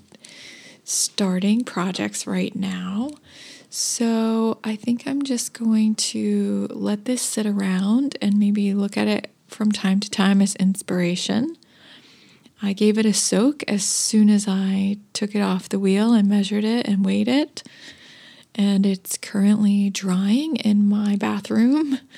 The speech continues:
So I'll just add it to my stash, and maybe in the future it could become a really interesting shawl. There's a lot of color in it, so I think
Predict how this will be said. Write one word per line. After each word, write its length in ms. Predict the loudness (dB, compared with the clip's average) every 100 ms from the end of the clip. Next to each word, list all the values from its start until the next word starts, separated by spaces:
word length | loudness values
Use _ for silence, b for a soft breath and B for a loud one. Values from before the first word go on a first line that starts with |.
| B B B B B -8
So 560 | -4 0 2 2 0 -2
I'll 160 | -4
just 280 | 2 2 2 -2
add 220 | -2 0
it 160 | 0
to 320 | -2 0 0 2
my 320 | 2 4 2
stash, 840 | 0 -2 0 0 -2 -4 -4 -6 -6
and 760 | -4 0 0 2 2 2 0 -4 -14 b b b b b b b b _ -4
maybe 420 | 0 2 0 -2
in 120 | -2
the 100 | -4
future 720 | -4 -2 -2 -2 -4 -2 -2 -4
it 100 | -8
could 120 | -6
become 440 | -6 -6 -4 2 4
a 100 | 4
really 280 | 2 0
interesting 680 | 0 0 0 -2 -6 -2 0
shawl. 720 | 0 -2 -2 0 2 2 0 -2 B B B B B _
There's 220 | 2 6
a 60 | 6
lot 280 | 6 4
of 140 | 2 -2
color 460 | -4 0 2 2 0
in 180 | 0 0
it, 300 | 0 -2 -6
so 420 | -4 -2 0 0 -2
I 80 |
think 680 | -4 -6 -2 0 0 -6 -16